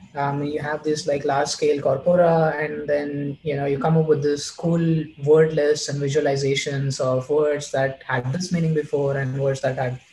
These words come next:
some other meaning later. What this paper does is sort of go a little bit forward,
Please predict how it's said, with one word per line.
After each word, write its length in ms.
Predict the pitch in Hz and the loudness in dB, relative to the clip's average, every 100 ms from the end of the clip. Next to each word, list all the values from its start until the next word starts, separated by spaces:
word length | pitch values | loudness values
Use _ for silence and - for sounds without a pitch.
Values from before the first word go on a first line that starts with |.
| - _ _ _ | -20 _ _ _
some 180 | - 147 | -6 -4
other 180 | 143 143 | -2 0
meaning 300 | 139 139 135 | 0 0 0
later. 400 | 131 143 180 - _ _ _ _ - _ _ _ _ | 0 0 -2 -4 _ _ _ _ -20 _ _ _ _
What 280 | 170 175 175 | 2 4 6
this 200 | 208 247 | 4 4
paper 320 | 175 180 196 | 2 2 4
does 400 | 180 156 175 180 | 6 6 6 4
is 180 | 180 175 | 2 2
sort 140 | 165 | 2
of 340 | 160 156 - - - - 156 | 4 4 0 -14 -20 -12 0
go 260 | 147 165 170 | 6 8 8
a 40 | |
little 240 | 165 165 | 6 6
bit 340 | 160 160 165 - | 6 4 2 -12
forward, 720 | - - 135 151 190 202 - | -10 -2 0 2 2 0 -4